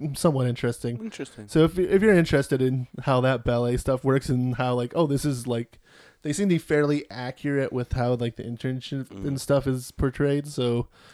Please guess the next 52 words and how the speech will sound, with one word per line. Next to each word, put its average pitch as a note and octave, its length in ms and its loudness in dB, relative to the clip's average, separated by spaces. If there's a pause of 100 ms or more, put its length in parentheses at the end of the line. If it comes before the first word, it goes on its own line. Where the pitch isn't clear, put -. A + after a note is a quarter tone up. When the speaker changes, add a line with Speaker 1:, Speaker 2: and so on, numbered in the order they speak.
Speaker 2:
I'll G2+ 80 -12
have A#2+ 260 -6
to, G#2 220 -4
uh, F2+ 240 -6 (220)
Speaker 1:
yeah, F#3+ 160 -4
it's F3+ 180 -2
worth, A3 240 0
uh, E4+ 380 2
it's, - 320 -12 (100)
if D#4 160 -4
you B3 80 -6
got F#3 220 2 (100)
nothing B2+ 360 -4
else A#2+ 200 -6
going A#2+ 280 -4
on, B2 160 -2
it's - 320 -10
Speaker 2:
I'll C3 80 0
Speaker 1:
not B2 100 4
Speaker 2:
maybe, B2 260 -4
I'll A2+ 100 -6
maybe A#2 440 -6
before G#2 380 -4
that, F#2+ 200 -4
Speaker 1:
the D3 100 6
Speaker 2:
maybe C3+ 100 4
I'll C#3 60 8
Speaker 1:
worst C#3 200 2
documentary A#2+ 580 0
you're A#2 120 -4
gonna A#2 160 -4
watch. A#2 440 -6
Speaker 2:
I A#2+ 80 -10
bought B2 280 -4
Flesh - 320 -6
and F#2+ 200 -10
Bone, F#2+ 460 -4
so - 140 -14
maybe G#2+ 220 -6
I'll G2 80 -6
watch F#2+ 200 -8
that G2 180 -8
first. - 480 -12 (280)
Speaker 1:
What's B2+ 160 -6
Flesh B2 200 -4
and B2 120 -4
Bone? B2 320 -2
Speaker 2:
It's - 140 -18
like E2 140 -14
a C2 140 -10 (260)
drama E2+ 440 -10
about, F2+ 280 -8